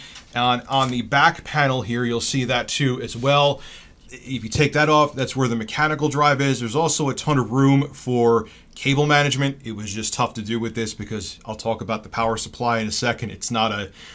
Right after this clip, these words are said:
it's not a modular power supply, so I had to find a way to shoehorn all the extra cables in there that I didn't need. But it's a good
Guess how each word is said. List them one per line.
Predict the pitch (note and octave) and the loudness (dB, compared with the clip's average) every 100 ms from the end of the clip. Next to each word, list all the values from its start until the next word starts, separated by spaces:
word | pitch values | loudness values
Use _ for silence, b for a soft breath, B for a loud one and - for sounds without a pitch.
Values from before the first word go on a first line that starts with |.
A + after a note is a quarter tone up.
| B B B - | B B B -8
it's | - | 0
not | C3+ A#2+ | 2 2
a | |
modular | A#2 A#2+ A2+ B2 A#2 | 4 4 4 -2 2
power | B2+ B2+ | 4 4
supply, | B2+ C3 C3 B2+ | 0 -2 0 0
so | A#2+ | 0
I | G#2 | -2
had | A2+ G2+ | -2 -4
to | |
find | - A#2 G#2+ | -2 -2 0
a | |
way | G#2+ G#2+ | -4 -4
to | G2 | -4
shoehorn | - C3 A2+ A#2 A2+ | -2 -2 0 0 0
all | A#2 A2+ | -2 -4
the | G#2+ A2 | -4 -6
extra | A2 - | -6 -10
cables | - A#2+ A2+ A2+ | -6 -4 -2 -2
in | A#2 | -2
there | A#2+ A#2 | 0 0
that | G#2+ | 0
I | G2+ | -4
didn't | A2+ A2+ A2+ | -6 -6 -4
need. | B2 B2+ B2+ B B B B - | 0 2 0 B B B B 2
But | F3+ E3+ - - - - | 4 4 0 -20 -20 -6
it's | G3 G#3+ A3 | -2 4 4
a | F3 | 4
good | - F#3 A#3 B3+ A3+ E3+ | 2 4 6 6 2 -4